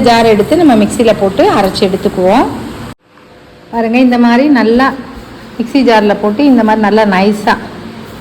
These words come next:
அரைச்சி எடுத்துக்கிட்டோம். இப்போ இதில் வந்து நெக்ஸ்ட்டு வந்து நம்ம எடுத்து வச்சுருக்கோம்ல ஏலக்காய், அந்த மாதிரி, அஹ், அந்த வாசனை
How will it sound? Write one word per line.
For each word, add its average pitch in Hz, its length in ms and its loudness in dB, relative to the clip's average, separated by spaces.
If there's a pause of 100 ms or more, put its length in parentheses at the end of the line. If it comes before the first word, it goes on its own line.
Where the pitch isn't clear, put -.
(920)
அரைச்சி 226 300 2
எடுத்துக்கிட்டோம். 202 600 0 (1120)
இப்போ - 200 -2
இதில் 226 280 4
வந்து 214 200 4 (1500)
நெக்ஸ்ட்டு 240 380 0
வந்து 233 240 4 (280)
நம்ம 226 160 0 (680)
எடுத்து 247 220 2
வச்சுருக்கோம்ல 214 480 2 (180)
ஏலக்காய், 214 420 2
அந்த 214 220 4
மாதிரி, 208 200 2 (440)
அஹ், 214 180 2
அந்த 208 140 4 (160)
வாசனை 254 380 4